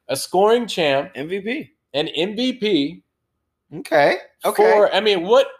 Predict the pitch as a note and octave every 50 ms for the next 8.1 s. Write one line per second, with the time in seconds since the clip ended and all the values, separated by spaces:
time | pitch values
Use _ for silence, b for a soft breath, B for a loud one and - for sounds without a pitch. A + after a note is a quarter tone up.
0 | _ _ - F#3 G3+ A#3 A#3+ - F3 G3+ G#3 G3 G#3+ G#3 G#3 - - F#3 G3+ G#3
1 | F#3 - F#3+ D3+ C#3+ D#3+ G3 F#3 C3 G#2+ E2+ - E3+ F#3+ F3+ E3+ F3+ F#3+ - G3
2 | E3+ F3+ F3+ F3 D3+ D3 E3 F3+ - C4+ C4+ C4 B3+ E3+ F3 E3+ E3 D#3+ E3 D#3
3 | G3+ C4+ C4+ C4+ E3 D#3+ D#3+ D#3 D#3 - _ _ - A3 G#3+ - - A3 A3+ A#3
4 | A#3 A#3+ A#3+ A#3+ G3 - - G#3 G#3+ A3 A#3+ A#3+ A#3+ A#3+ A3+ G#3 F#3 D#3+ B2+ B2+
5 | A#2+ A#2+ C3 C3 - - G2 F#3+ F#3+ - A2+ G#2+ G2+ G2 G#2 A2+ A2 G#2+ G2+ G2+
6 | F#2+ F#2+ - - G#2+ G#2+ - _ _ A#2+ C3 C#3+ D#3 E3 D#3 D3 B2+ - - C#3
7 | C3+ C3 B2+ B2+ B2+ B2+ C3 C3 B2+ C3+ C3 - C#3 C3 B2+ _ C#3+ C3 B2+ B2+
8 | B2 -